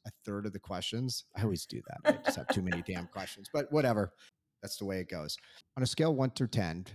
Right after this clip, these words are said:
Speaker 1: how would you rate your s-, life right now?
Speaker 2: Oh my gosh, on a scale of one to ten, I'm at a ten. I mean, I'm in, I'm, I'm so happy and content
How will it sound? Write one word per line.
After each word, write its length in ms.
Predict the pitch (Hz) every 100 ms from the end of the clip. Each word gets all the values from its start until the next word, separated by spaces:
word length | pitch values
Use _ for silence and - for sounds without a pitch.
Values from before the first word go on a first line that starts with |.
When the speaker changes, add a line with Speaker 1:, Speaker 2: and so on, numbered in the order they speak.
| -
Speaker 1:
how 140 | - 104
would 120 | 101
you 80 | 101
rate 120 | 90
your 100 | 87
s-, 180 | - -
life 300 | 110 90 -
right 180 | 85 -
now? 200 | 71 95 _ _ _ _ _ _ _ _ -
Speaker 2:
Oh 400 | 185 196 220 202
my 160 | 160 139
gosh, 440 | 160 156 165 147 -
on 100 | 151
a 60 |
scale 340 | - - 214 247
of 60 |
one 140 | 170 156
to 80 |
ten, 640 | 147 - 143 160 220 302 320 - _ _ - _ -
I'm 160 | 233 494 523 427
at 60 |
a 40 | -
ten. 600 | - 185 240 131 131 - _ _ _ _ _ _ _ _ _ _ _ _ _ _ -
I 80 |
mean, 140 | 247 254
I'm 160 | 320
in, 120 | 440 -
I'm, 400 | 240 320 359 285 -
I'm 300 | 311 392 311
so 680 | - - - 240 262 285 269
happy 840 | - 220 226 - 247 247 247 -
and 220 | 185 175
content 920 | 170 160 156 - 165 180 220 247 -